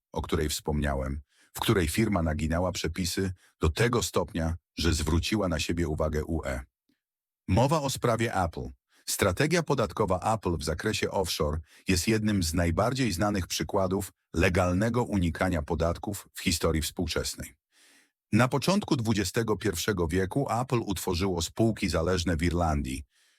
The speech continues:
które formalnie posiadały prawa do sprzedaży produktów Apple poza Stanami Zjednoczonymi. Pozwoliło to na przekazywanie zysków ze sprzedaży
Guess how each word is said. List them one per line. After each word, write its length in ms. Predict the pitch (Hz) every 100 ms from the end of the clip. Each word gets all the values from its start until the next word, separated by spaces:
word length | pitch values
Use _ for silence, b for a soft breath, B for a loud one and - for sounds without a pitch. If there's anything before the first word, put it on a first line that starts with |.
| _
które 320 | - 123 117
formalnie 680 | - 117 107 113 147 156 143
posiadały 560 | 117 - 95 92 90
prawa 360 | 82 92 92 98
do 100 | 90
sprzedaży 540 | - - 78 85 85
produktów 540 | 82 85 78 80 - 80
Apple 380 | 85 73 80 78 78 - _ _ -
poza 240 | 101 92
Stanami 420 | 80 82 78 78
Zjednoczonymi. 720 | 78 76 73 - 78 62 62 - _ _ b b b
Pozwoliło 560 | - 101 87 98 139 135
to 120 | 104
na 120 | 92
przekazywanie 760 | 80 98 90 85 87 95 98 87
zysków 480 | 76 104 95 - 71
ze 120 | 76
sprzedaży 680 | - 85 80 78 71 71 69